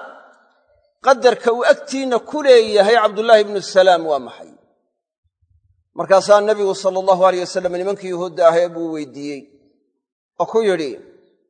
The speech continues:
"Siduu dhexdiinna ku yahay Cabdullaahi ibnu Salaam?" Markaasay, "Huwa khayruna wa ibnu khayrina wa sayyiduna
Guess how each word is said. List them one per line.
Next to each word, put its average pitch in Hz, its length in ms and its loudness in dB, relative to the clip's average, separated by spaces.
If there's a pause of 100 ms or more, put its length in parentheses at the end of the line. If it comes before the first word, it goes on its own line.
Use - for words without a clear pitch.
(400)
"Siduu 294 260 -6
dhexdiinna 269 440 0
ku 254 120 -14
yahay 226 240 4
Cabdullaahi 208 360 2
ibnu 196 160 -6
Salaam?" 165 440 -2 (1000)
Markaasay, 175 440 -2
"Huwa 202 260 2
khayruna 202 560 0
wa 185 120 0
ibnu 196 200 -4
khayrina 202 500 -2 (1120)
wa 147 60 -8
sayyiduna 214 600 -2